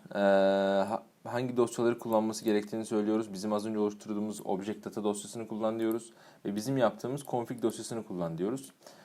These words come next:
E, ve don't show diyoruz. Bazı gereksiz şeyler gösterecek bizimle ilgisi olmayan. Onları göstermemesi için umarım eğitimimiz başlar. Bir hata yoksa. Evet, bir hata var.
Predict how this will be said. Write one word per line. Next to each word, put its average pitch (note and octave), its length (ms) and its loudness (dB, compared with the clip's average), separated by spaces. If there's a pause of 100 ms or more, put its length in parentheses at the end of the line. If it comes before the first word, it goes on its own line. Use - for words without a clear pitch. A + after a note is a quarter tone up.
(160)
E, G#2 280 0
ve B2 140 4
don't C3+ 200 2
show F#2 240 0
diyoruz. B2 260 0
Bazı A#2+ 220 8
gereksiz A#2 380 2
şeyler A2 300 4
gösterecek F#2 680 -4
bizimle F2 520 -6
ilgisi F#2+ 360 -6
olmayan. F#2+ 340 -2
Onları A2+ 320 -4
göstermemesi G#2 640 -2
için C3 180 -8 (2000)
umarım B2+ 360 -2
eğitimimiz A2+ 440 -4
başlar. - 520 -2 (180)
Bir F#2 180 -8
hata F#2 320 -4
yoksa. F2 420 -6 (4000)
Evet, A2+ 300 0
bir A2+ 140 0
hata A2 360 6
var. - 340 0